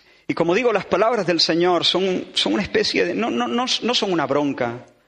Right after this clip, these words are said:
no es, no es un, un regaño airado, pero sí es una santa provocación para que reaccionemos, para que pisemos el acelerador,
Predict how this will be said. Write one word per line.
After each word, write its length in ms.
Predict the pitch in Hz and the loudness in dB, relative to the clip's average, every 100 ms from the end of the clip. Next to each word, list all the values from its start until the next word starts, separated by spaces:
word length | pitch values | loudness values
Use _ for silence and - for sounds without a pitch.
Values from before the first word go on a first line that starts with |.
| _ _ _ | _ _ _
no 160 | - 160 | -2 0
es, 280 | 180 - - | 0 -2 -2
no 140 | 147 | -2
es 160 | 170 - | 0 0
un, 440 | 175 143 120 131 - _ _ _ _ _ _ _ _ - | 0 0 -2 -8 -16 _ _ _ _ _ _ _ _ -6
un 80 | 294 | -2
regaño 560 | 143 135 160 156 143 147 | 0 2 2 2 0 0
airado, 680 | 147 139 156 151 131 147 - | 0 2 2 2 0 -2 -4
pero 140 | 170 156 | 0 0
sí 200 | - 233 | 0 0
es 140 | 226 | 0
una 160 | 220 202 | 0 0
santa 360 | - 202 185 | 0 0 0
provocación 640 | 160 143 139 139 - 156 147 | 0 0 0 0 0 0 0
para 160 | 143 | -2
que 140 | - 147 | -2 -2
reaccionemos, 720 | 151 147 - 156 202 233 - | -2 0 0 0 -2 -4 -4
para 200 | - - | -6 -4
que 120 | 165 | -4
pisemos 480 | 156 - 233 269 - | -2 -2 -2 -2 -2
el 100 | 160 | -2
acelerador, 720 | - 151 151 151 160 240 165 | -2 -2 0 0 0 0 -2